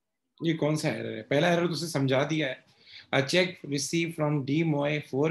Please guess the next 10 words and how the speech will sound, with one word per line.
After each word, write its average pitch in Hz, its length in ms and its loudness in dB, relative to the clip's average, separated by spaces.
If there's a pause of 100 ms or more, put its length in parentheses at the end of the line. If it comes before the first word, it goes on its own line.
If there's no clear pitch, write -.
fifty 135 400 -4 (600)
had 135 160 4
been 156 220 2
posted 131 400 -6
to 147 100 -2
the 135 120 2
account 131 440 -4
of 156 120 -4 (140)
D, 123 120 -4 (440)
डीके।" 135 460 -4